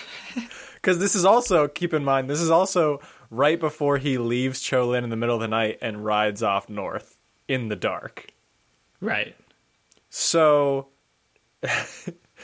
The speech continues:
Speaker 1: he's, like, having a bunch to drink right before this is happening too. That's,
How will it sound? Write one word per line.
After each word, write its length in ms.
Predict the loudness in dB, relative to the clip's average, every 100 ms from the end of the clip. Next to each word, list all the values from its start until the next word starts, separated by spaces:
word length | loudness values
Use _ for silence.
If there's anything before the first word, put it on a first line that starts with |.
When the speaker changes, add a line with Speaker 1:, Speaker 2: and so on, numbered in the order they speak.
| -20 -20 _
Speaker 1:
he's, 380 | -2 0 2 4
like, 220 | 2 2
having 420 | 0 2 2 0
a 60 | 0
bunch 320 | 0 -2 -4
to 100 | -8
drink 520 | -6 -6 -8 -12 -20 _ _ _ _ _ _ _
right 280 | 0 2 2
before 300 | -2 -2 -2
this 160 | 0 -2
is 140 | -2
happening 420 | -2 -4 -6 -14 -10
too. 420 | -6 -6 -6 -12 _ _ _ _ _ _ _ _ _
That's, 480 | 0 2 2 0 -10